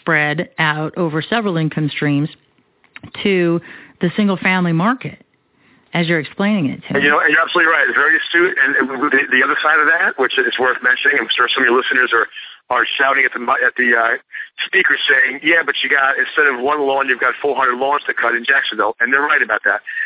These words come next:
Speaker 2: It's a more complicated management function to deal with, and that's what's happening today.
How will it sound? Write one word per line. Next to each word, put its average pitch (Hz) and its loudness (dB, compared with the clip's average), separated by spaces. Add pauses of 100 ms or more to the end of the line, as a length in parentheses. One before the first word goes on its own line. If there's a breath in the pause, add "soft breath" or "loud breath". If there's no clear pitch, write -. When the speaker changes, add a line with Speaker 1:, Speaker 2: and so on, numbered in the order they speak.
(100)
Speaker 2:
It's - -4
a 127 -4
more 131 -2
complicated 143 0
management 127 0 (720)
function 123 -2 (380)
to 139 2
deal 123 2
with, 127 0
and 123 0
that's 139 2
what's 190 -2
happening 147 0
today. 127 2